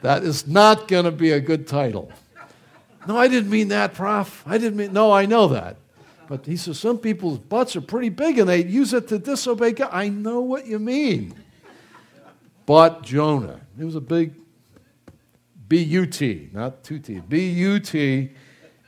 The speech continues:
But Jonah, here he is, ran away from the Lord,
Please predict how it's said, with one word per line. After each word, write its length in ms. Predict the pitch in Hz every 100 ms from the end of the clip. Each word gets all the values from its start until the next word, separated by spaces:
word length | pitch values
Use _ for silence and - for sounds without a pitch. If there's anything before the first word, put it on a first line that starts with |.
| _ _
But 240 | 143 156
Jonah, 540 | - 160 160 143 92 73 85
here 220 | 117 165
he 100 | 160
is, 400 | 127 131 127 -
ran 480 | 120 117 165 190 208
away 340 | 185 170 180
from 200 | 180 180
the 80 | 156
Lord, 540 | 143 147 165 170 160